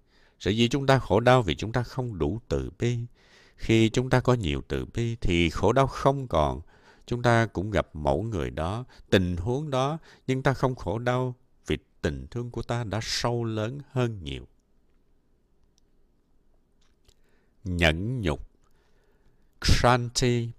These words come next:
Paramita, giúp cho trái tim của ta lớn rộng, giúp ta nuôi lớn khả năng ôm ấp mọi người, mọi loài mà không loại trừ bất kỳ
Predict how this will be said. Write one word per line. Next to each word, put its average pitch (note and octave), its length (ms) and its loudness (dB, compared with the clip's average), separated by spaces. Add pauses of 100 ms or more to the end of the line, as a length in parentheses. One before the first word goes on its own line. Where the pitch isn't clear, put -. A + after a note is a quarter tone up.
(120)
Paramita, A#2 840 4 (520)
giúp B2+ 240 2
cho C3 120 4
trái B2+ 280 2
tim B2 300 0
của G#2+ 140 4
ta A#2+ 360 2 (100)
lớn F#2+ 400 -2
rộng, C#2 280 -10 (480)
giúp - 200 -4
ta C3+ 120 8
nuôi C3 220 4
lớn C3+ 280 2
khả G2+ 240 -2
năng B2+ 280 0
ôm B2+ 240 0
ấp C#3 240 -4
mọi D#2+ 300 -4
người, C#2+ 420 -10 (380)
mọi D#2+ 160 0
loài D2+ 540 -2
mà F2 380 4
không C3 280 -2
loại F2 160 4
trừ C#2+ 360 -2 (120)
bất - 320 -6
kỳ D2 220 -8